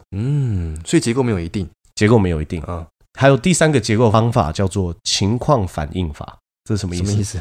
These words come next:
Speaker 2: 你先讲了一个重点之后，你先跟大家讲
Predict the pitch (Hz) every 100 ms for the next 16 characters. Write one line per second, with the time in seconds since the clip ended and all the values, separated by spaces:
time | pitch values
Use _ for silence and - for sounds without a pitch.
0 | - 123 123 113 101 98 - 151 165 98
1 | 95 98 104 139 101 87 78 90 92 92
2 | - 98 90 101 104 101 98 85